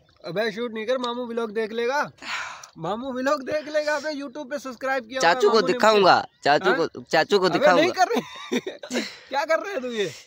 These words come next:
Speaker 2: ना चाचू को
Speaker 1: अबे
Speaker 2: दिखाऊंगा।
Speaker 1: मामू ने सब्सक्राइब किया हुआ है, मैं व्लॉग जैसे ही अपलोड करूंगा मामू देख लेगा।
Speaker 2: हम्म।
Speaker 1: व्लॉग देख लेगा, अरे मामू देख लेगा, तबाही कर रहा है तू मेरी, देख ले।
Speaker 2: मैं चाचू को
Speaker 1: बंद कर
Speaker 2: दिखाऊंगा।
Speaker 1: दिया, बंद कर दिया,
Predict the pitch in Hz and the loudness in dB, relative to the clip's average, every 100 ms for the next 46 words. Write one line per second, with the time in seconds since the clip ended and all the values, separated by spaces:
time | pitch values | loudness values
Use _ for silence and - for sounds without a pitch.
0 | - 156 208 - 160 - 175 165 151 180 | -2 0 0 2 0 0 0 0 0 2
1 | 156 247 226 262 240 233 247 240 233 190 | 2 2 0 -4 -6 -8 -6 -6 -6 -6
2 | 226 214 202 220 285 262 - - - 202 | -4 -2 -2 -4 -4 -8 -16 -20 -8 -6
3 | 220 233 247 226 220 247 277 269 233 240 | -2 0 0 0 -6 -6 -6 -6 -4 -4
4 | 233 240 247 262 226 233 240 202 208 190 | -4 -6 -6 -6 -6 -4 -6 -6 -8 -8
5 | 165 151 139 _ 147 135 139 151 - - | -10 -12 -14 _ -12 -10 -12 -14 -16 -20
6 | _ _ - 185 240 262 262 294 302 302 | _ _ -8 -4 -4 -4 -6 -4 0 2
7 | 294 277 320 294 214 220 247 254 262 277 | 2 2 2 2 0 -6 0 0 0 -2
8 | 269 240 220 226 214 196 196 175 175 170 | -4 -4 -4 -4 -6 -8 -8 -8 -8 -8
9 | 160 - - - _ _ - 156 156 170 | -10 -12 -18 -20 _ _ -16 -12 -10 -12
10 | - - _ _ _ _ _ _ _ _ | -16 -20 _ _ _ _ _ _ _ _
11 | _ 131 135 139 - 170 147 139 233 160 | _ -10 2 2 2 0 0 0 0 2
12 | 160 175 151 202 285 285 233 | 2 0 -2 -10 -8 -8 -8